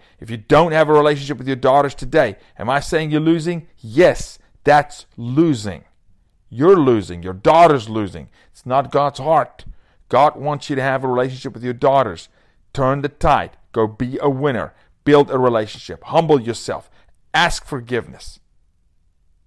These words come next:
Fix it. Go win in that relationship. Win in your health.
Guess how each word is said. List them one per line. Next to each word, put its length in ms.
Fix 300
it. 160
Go 160
win 420
in 120
that 200
relationship. 800
Win 300
in 160
your 160
health. 500